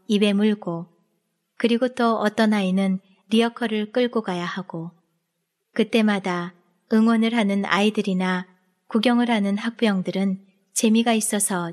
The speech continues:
죽을 지경입니다. 지금 수봉이는 초조합니다. 초등학교에서의 마지막 운동회인 만큼 멋지게 끝내고 싶기 때문입니다.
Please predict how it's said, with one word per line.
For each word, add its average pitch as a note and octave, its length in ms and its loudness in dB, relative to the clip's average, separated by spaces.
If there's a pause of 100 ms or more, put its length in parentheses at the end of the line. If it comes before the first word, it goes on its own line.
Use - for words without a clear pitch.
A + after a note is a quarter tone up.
죽을 A3 360 2
지경입니다. G3 880 -2 (600)
지금 G3+ 460 0
수봉이는 G#3+ 880 0
초조합니다. A3 880 2 (880)
초등학교에서의 G#3+ 1120 2
마지막 G3 500 2
운동회인 G3+ 560 2
만큼 F#3 500 -2 (440)
멋지게 G#3+ 580 0
끝내고 B3 420 2
싶기 - 380 -2
때문입니다. F#3+ 760 0